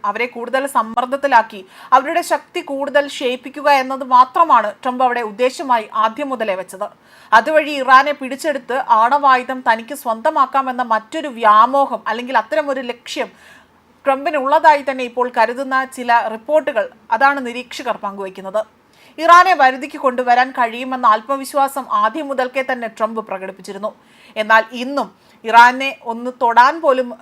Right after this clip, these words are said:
ട്രംപിന് കഴിയാത്ത വിധം ട്രംപ് അവിടെ വലിയ രീതിയിൽ കുടുങ്ങുകയാണ് എന്നതാണ് മറ്റൊരു വസ്തുത.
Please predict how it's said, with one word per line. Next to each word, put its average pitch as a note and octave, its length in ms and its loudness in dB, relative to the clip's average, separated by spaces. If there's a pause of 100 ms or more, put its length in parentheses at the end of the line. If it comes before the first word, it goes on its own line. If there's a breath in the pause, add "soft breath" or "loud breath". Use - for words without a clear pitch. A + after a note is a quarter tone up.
(140)
ട്രംപിന് A#3 300 -6
കഴിയാത്ത B3+ 560 -2
വിധം A#3 320 -8 (300 soft breath)
ട്രംപ് B3+ 220 -2
അവിടെ B3 180 0
വലിയ A#3 320 -2
രീതിയിൽ B3+ 320 -8
കുടുങ്ങുകയാണ് B3 720 -4
എന്നതാണ് A3 560 -2
മറ്റൊരു G3+ 300 -10
വസ്തുത. F3 320 -14